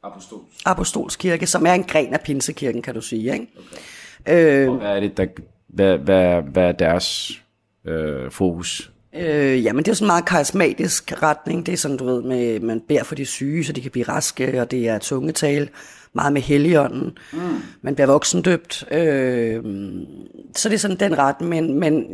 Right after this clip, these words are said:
Speaker 2: men i den familie, jeg kom i, eller boede i, øh, de havde også sådan deres egen hjemmemøder, og sådan lidt deres egen hjemmestrikket, øh, tro.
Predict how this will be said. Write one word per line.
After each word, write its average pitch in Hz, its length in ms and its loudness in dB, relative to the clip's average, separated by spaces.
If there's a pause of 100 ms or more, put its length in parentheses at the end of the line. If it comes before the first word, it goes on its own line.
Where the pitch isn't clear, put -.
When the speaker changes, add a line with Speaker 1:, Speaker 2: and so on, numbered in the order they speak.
(120)
Speaker 2:
men 151 160 2
i 135 60 0
den - 200 0
familie, 190 440 2
jeg 160 200 2
kom 160 300 0
i, 180 120 0
eller 127 140 0
boede 175 380 0
i, - 140 -6 (500)
øh, 135 720 2 (160)
de 180 100 2
havde 170 180 8
også 151 100 4
sådan 170 120 0
deres 147 180 4
egen 151 400 0
hjemmemøder, 139 640 2
og 123 260 4
sådan 143 200 -6
lidt 143 160 -4
deres 135 200 2
egen 131 360 0
hjemmestrikket, 135 840 -4
øh, 117 160 -2
tro. - 400 -8